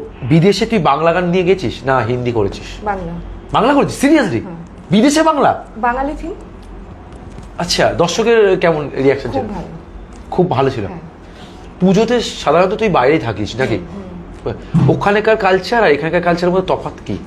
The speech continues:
Speaker 2: যদি আমি পুজোতে বাইরেও থাকি, তো আমি সেই বাঙালি কালচারটাকে নিয়ে আসার চেষ্টা করি,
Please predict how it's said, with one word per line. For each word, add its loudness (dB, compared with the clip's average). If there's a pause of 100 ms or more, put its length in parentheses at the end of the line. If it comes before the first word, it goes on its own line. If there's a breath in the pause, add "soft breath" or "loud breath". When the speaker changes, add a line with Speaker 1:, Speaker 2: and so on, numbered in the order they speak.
(1700)
Speaker 2:
যদি -10
আমি -10
পুজোতে -8
বাইরেও -6
থাকি, -12 (140)
তো -8
আমি -8
সেই -10
বাঙালি -8
কালচারটাকে -14 (300)
নিয়ে -6
আসার -10
চেষ্টা -12
করি, -12